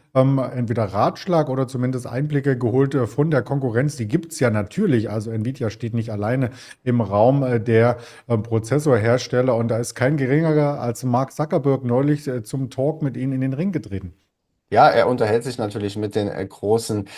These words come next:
Speaker 2: ähm, letztendlich auch, äh, Kunden, muss man sagen, weil auch Meta kauft natürlich, äh, massenhaft, äh, Chips dann letztendlich auch, um das Thema K I voran, äh, zu treiben und auch um die Cloud-Inter-, Infrastruktur,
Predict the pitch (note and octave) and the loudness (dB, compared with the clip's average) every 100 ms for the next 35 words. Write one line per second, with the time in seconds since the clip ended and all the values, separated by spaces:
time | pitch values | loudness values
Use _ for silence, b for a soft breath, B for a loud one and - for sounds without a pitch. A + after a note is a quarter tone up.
0 | B B F#2 G2+ G#2 G#2+ - G2+ G2+ - | B B -2 0 0 -4 -2 -2 -2 -4
1 | A2+ A2 G#2+ - F#2 G2 - - G2 F2+ | -4 -4 -6 -2 0 0 -2 -4 -2 -2
2 | - - - G#3+ A3 C#3 B2+ A#2+ A#2 G#2 | -6 -4 4 4 6 4 2 0 -2 4
3 | G#2 A2+ G#2+ - A#2 A2 A#2 C#3 A#2 G2+ | 6 6 2 0 -2 0 0 4 4 4
4 | B B - A2 A#2 A#2+ G#2+ - A2 G#2+ | B B 0 0 0 -2 -4 -2 -4 -4
5 | G#2 - G2+ G2+ G#2 - A#2 A2 A2 - | -6 -4 -4 0 0 0 -2 0 0 -2
6 | G#2 - C#3 C3 - A#2 A2 G#2+ - A2 | -8 0 0 0 0 0 2 -2 -4 -4
7 | A2 G#2+ G#2+ A2 - C#3+ C3+ B B - | -2 2 2 2 2 4 2 B B -6
8 | G#2+ - C#3 C3 - C3 D3 D#3 D#3 A#2+ | -4 2 4 4 4 2 4 2 4 6
9 | A#2+ C3+ C3+ B2 C#3 A#2+ A#2+ A2+ B2+ A#2+ | 6 4 0 -4 -4 0 6 6 6 2
10 | - A#2+ A2+ B2+ A#2+ - A2+ C#3 C#3 A#2+ | 4 2 2 -2 -2 6 8 6 4 -2
11 | A#2 A2+ - A#2 A2+ A2 - A2 - - | 2 2 0 -4 -2 -4 -4 -8 -6 2
12 | A#2 A#2 | 6 6